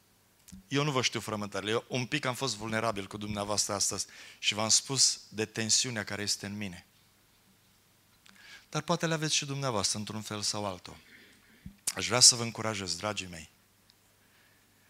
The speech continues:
chiar dacă mulți oameni s-au electrocutat folosind curentul electric,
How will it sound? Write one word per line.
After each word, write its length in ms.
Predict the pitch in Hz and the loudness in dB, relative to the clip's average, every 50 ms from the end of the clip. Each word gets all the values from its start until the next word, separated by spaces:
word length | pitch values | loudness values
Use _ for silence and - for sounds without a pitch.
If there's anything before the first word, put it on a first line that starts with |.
| - _ - _ _ _ _ _ _ - _ - _ | -20 _ -20 _ _ _ _ _ _ -20 _ -16 _
chiar 320 | - - - 117 120 117 | -6 0 2 2 2 4
dacă 540 | 113 113 107 107 - - 110 104 98 98 - - | 2 -2 -2 -2 -4 -6 -4 -2 -2 -4 -6 -10
mulți 360 | - 110 110 110 107 - - | -8 -2 -2 2 2 2 2
oameni 260 | 117 101 95 95 90 90 | 2 0 -4 -2 2 4
s-au 280 | - - 92 92 92 | 4 4 4 2 -2
electrocutat 880 | 95 95 95 92 - - 104 90 - - 98 - 110 98 - - - - - _ _ _ | -2 -2 -2 -4 -4 -8 -8 -8 -8 -10 -4 -2 -2 -2 -4 -8 -20 -20 -20 _ _ _
folosind 600 | - - - 104 98 95 92 - - 107 107 104 | -20 -12 -10 -6 0 2 2 4 2 2 -2 -8
curentul 460 | - - - 104 104 101 101 - 98 | -8 -8 -6 -6 -6 -6 -6 -8 -8
electric, 500 | 98 98 101 92 - - 85 82 - - | -8 -8 -8 -10 -10 -14 -18 -18 -20 -20